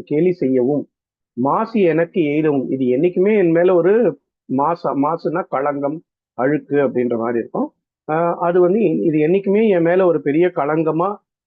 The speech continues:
படிந்து இருக்கிற மாதிரியும், இது வந்து என் பேருக்கு இல்ல, எப்பவுமே, எப்பவுமே நான் இப்படி என்ற வெளியில போனா கூட, "இவனுக்கு தெரியுதா, இவன் தான் வந்து ராமாயணம் பாடுறான்னு சொல்லி ஆரம்பிச்சான்" அப்படின்ற மாதிரி என்னை பார்த்து எல்லாரும் சொல்ல போறாங்க. எனக்கு ஒரு மாசு வரப்போகுது.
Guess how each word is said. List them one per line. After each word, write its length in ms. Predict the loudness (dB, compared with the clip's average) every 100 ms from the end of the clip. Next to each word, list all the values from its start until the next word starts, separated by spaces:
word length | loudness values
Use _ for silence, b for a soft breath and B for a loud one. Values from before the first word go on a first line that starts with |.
| _ -6
படிந்து 420 | -2 0 2 2
இருக்கிற 320 | 0 0 0
மாதிரியும், 440 | 0 0 -2 -2 0
இது 160 | -2
வந்து 200 | -2 0
என் 160 | 0 0
பேருக்கு 460 | 0 -2 -4 -10 -4
இல்ல, 200 | 0 0
எப்பவுமே, 320 | 0 0 0 -4 _ _ -6
எப்பவுமே 420 | 0 0 2 0
நான் 200 | 0 0
இப்படி 200 | -2 -4 -6 -8 -4
என்ற 340 | -2 0 0
வெளியில 340 | 2 0 0
போனா 300 | 0 0 0
கூட, 160 | 0 2 2 0 _ _ -2
"இவனுக்கு 320 | 0 0 0
தெரியுதா, 280 | 0 0 2
இவன் 160 | 2
தான் 240 | 2 0 0
வந்து 200 | 2 0
ராமாயணம் 520 | 0 0 -2 -2 -2
பாடுறான்னு 380 | -2 0 -4 -2
சொல்லி 280 | -4 -2 0
ஆரம்பிச்சான்" 540 | -2 -2 -4 -2 -4
அப்படின்ற 320 | -2 -4 -4
மாதிரி 280 | -4 -4 -4
என்னை 180 | -4 -4
பார்த்து 340 | -4 -6 -4
எல்லாரும் 500 | -2 -2 0 -2 -4 -6 _ _ _ _
சொல்ல 240 | -8 -4 -2
போறாங்க. 240 | -2 -2
எனக்கு 220 | -4 -4
ஒரு 60 | -6
மாசு 480 | -4 -6 -6 -6 -4
வரப்போகுது. 360 | -6 -8 -8